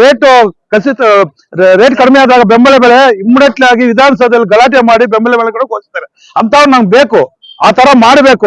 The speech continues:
ಯಾರೇ ಇರ್ಲಿ, ನಮ್ಗೆ ರೈತರ ಬಗ್ಗೆ ನಿಂತ್ಕೋಬೇಕು, ರೈತರ ಬಗ್ಗೆ ಗಲಾಟೆ ಮಾಡ್ಬೇಕು. ಇವತ್ತು ನಮ್ಮ ಸಮೃದ್ಧಿ ಮಂಜಾನವರು ಕೂಡ ಸಹ ರೈತರ ಬಗ್ಗೆ ಗಲಾಟೆ ಮಾಡಿದ್ದಾರೆ. ಆ ತರ ಮಾಡಿದಾಗ, ಈ ತರ ರೇಟ್ ಡೌನ್ ಆದಾಗ, ಈ ತರ ರೈತರ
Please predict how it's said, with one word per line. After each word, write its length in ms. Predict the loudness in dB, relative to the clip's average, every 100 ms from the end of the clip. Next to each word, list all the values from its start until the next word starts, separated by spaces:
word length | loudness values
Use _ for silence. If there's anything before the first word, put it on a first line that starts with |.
| 0
ಯಾರೇ 400 | 2 2 2 2
ಇರ್ಲಿ, 260 | 2 2 0 -4 _ -6
ನಮ್ಗೆ 220 | -2 0 0
ರೈತರ 240 | 0 0 -2
ಬಗ್ಗೆ 160 | 0 0
ನಿಂತ್ಕೋಬೇಕು, 520 | 0 0 0 0 0 0 -4 -4
ರೈತರ 300 | 0 2 0 0
ಬಗ್ಗೆ 140 | 0
ಗಲಾಟೆ 360 | 2 0 2 0
ಮಾಡ್ಬೇಕು. 460 | 0 0 -2 -6 -10 _ -2
ಇವತ್ತು 220 | 0 0
ನಮ್ಮ 160 | 0 0
ಸಮೃದ್ಧಿ 380 | 2 0 2
ಮಂಜಾನವರು 380 | 0 0 0 0 0
ಕೂಡ 80 | 0
ಸಹ 100 | 0
ರೈತರ 220 | 0 0
ಬಗ್ಗೆ 240 | -2 -2 -2 0
ಗಲಾಟೆ 200 | 0 0 -2
ಮಾಡಿದ್ದಾರೆ. 340 | -2 -2 -4 -8 _ _
ಆ 100 | -4
ತರ 160 | 0 0 2
ಮಾಡಿದಾಗ, 460 | 2 2 2 2 0 0
ಈ 20 |
ತರ 140 | 0 2
ರೇಟ್ 220 | 2 2
ಡೌನ್ 220 | 2 2 2
ಆದಾಗ, 260 | 2 2 2 0 0 _ _ -4
ಈ 40 |
ತರ 160 | 0 0 2
ರೈತರ 260 | 0 0